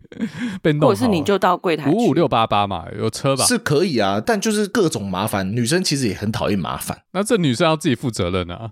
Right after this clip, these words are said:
Speaker 3: 就是即-，即便是不愿意，她可能认为说，反正我只要就是守着我最后一个底线，但怎么知道这个男生这么会死缠烂打？
Speaker 1: 我觉得这边就是要跟女生说，“You always can say no at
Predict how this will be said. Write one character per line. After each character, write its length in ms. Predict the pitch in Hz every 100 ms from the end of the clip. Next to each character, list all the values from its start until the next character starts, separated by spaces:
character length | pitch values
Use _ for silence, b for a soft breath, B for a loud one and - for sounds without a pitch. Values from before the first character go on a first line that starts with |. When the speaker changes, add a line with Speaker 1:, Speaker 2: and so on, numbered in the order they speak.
| -
Speaker 3:
就 140 | 220
是 240 | 220 220 185
即-， 340 | - - 139 -
即 180 | 131 151
便 160 | 196
是 120 | 165
不 220 | 160 113 117
愿 140 | 123
意， 120 | 113
她 120 | -
可 140 | - 104
能 100 | 107
认 140 | 143
为 100 | 101
说， 240 | 98 104 107
反 200 | 104 107
正 140 | 156
我 100 | 110
只 140 | - 107
要 160 | 113 - -
就 160 | - 131
是 80 | 131
守 220 | - 85
着 100 | 95
我 160 | 87 87
最 140 | 127
后 140 | 120
一 20 | 113
个 100 | 98
底 200 | 101 76
线， 320 | - 101 76 -
但 140 | 160 127 -
怎 120 | 107
么 80 | 101
知 100 | 127
道 80 | 127
这 80 | 127
个 60 |
男 120 | 101
生 180 | 104 104 - -
这 160 | 185
么 120 | 143 123
会 100 | 131
死 160 | 92
缠 140 | 87 90
烂 140 | 90
打？ 220 | - - _ _
Speaker 1:
我 140 | - 147
觉 80 | 247
得 60 |
这 120 | 233
边 140 | 233 220
就 80 | 196
是 80 |
要 60 | 196
跟 120 | 190
女 140 | 143 104
生 160 | 123
说， 320 | 113 131 117
“You 160 | 120 127 -
always 360 | 156 165 156 -
can 180 | 139
say 320 | 123 - 143 143
no 520 | 123 139 117 98 -
at 200 | 127 120